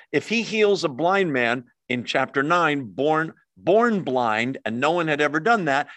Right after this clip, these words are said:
it indicates he has supernatural power, first of all, right? What else does it indicate? Old Testament says that the Messiah will heal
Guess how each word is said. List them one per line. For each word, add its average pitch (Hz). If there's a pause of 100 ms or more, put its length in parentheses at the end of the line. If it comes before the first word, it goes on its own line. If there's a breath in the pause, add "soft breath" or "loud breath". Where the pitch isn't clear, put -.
it 151
indicates 151
he 170
has 139
supernatural 131
power, 131
first -
of 110
all, 98 (200)
right? 135 (400 loud breath)
What 165
else 220
does 151
it 147
indicate? 120 (920 soft breath)
Old 190
Testament 160
says 156
that 151
the 143
Messiah 180 (200 loud breath)
will 131 (140)
heal 190